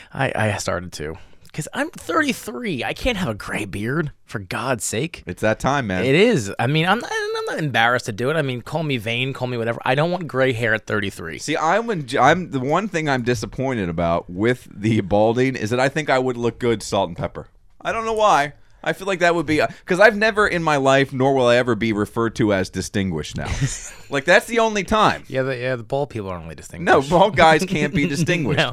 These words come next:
Speaker 2: And my personality's not distinguished.
Speaker 1: Yeah.
Speaker 2: So if I could have been, had, like, a nice head of hair and would have gone salt and pepper, I feel like one day someone would have went, "You know what? <laughs> That Mike Keller's distinguished." I feel
Speaker 1: Yeah.
Speaker 2: like that would have happened, and
Speaker 1: Mm-hmm.
Speaker 2: my whole chance of that has been blown.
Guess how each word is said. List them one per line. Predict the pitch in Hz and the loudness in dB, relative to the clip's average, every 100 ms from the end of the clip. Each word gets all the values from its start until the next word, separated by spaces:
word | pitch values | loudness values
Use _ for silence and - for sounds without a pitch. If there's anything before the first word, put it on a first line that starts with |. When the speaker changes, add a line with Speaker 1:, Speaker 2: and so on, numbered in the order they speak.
| - | -2
Speaker 2:
And | 143 | -2
my | 151 165 | 2 2
personality's | 165 170 165 160 202 180 127 | 2 0 0 0 2 2 0
not | 123 107 | 0 0
distinguished. | 104 - 101 98 104 120 | -2 -2 0 2 2 4
Speaker 1:
Yeah. | 113 - | 2 -2
Speaker 2:
So | - 151 | 0 2
if | 143 | 4
I | 170 | 4
could | 214 220 | 4 2
have | 190 | 2
been, | 147 147 139 131 - - | 0 0 0 -4 -6 0
had, | 120 | 0
like, | 120 | 2
a | 110 | 2
nice | 110 113 147 - | 2 2 0 -2
head | - 127 | 2 4
of | 123 | 4
hair | 107 101 101 101 - - | 4 4 4 2 -2 -6
and | 98 104 | -4 0
would | 120 | 0
have | 104 | 0
gone | 113 104 | 0 0
salt | - 117 113 | 2 2 2
and | 117 | 0
pepper, | 110 95 98 92 - - | 0 2 2 0 -4 -2
I | 110 | 0
feel | - 147 | 2 2
like | 135 | 2
one | 107 120 127 | 2 0 2
day | 117 110 98 - - | 4 4 2 -2 -6
someone | - 123 110 | -2 0 2
would | 104 | 2
have | 98 | 2
went, | 95 | 2
"You | 101 | 4
know | 113 | 6
what? | 120 139 - - - - - | 8 6 2 -12 -18 -4 4
<laughs> | 151 - - | 4 2 -6
That | 107 | -4
Mike | 95 92 | -2 0
Keller's | - 98 85 - | 2 4 4 2
distinguished." | - - 202 - - - | 0 4 2 2 -2 -2
I | - | 0
feel | 208 | 2
Speaker 1:
Yeah. | |
Speaker 2:
like | 208 | 2
that | 151 170 | 4 4
would | 165 | 2
have | 131 | 0
happened, | 151 143 120 107 - | 0 0 -2 -8 -8
and | 113 | -4
Speaker 1:
Mm-hmm. | 123 | -2
Speaker 2:
my | 120 120 | -2 -4
whole | 107 160 190 | 2 4 4
chance | - 156 147 | 0 -4 -4
of | 131 | 0
that | 117 | -2
has | 104 | -2
been | 98 98 | -6 -4
blown. | 92 82 | -4 -4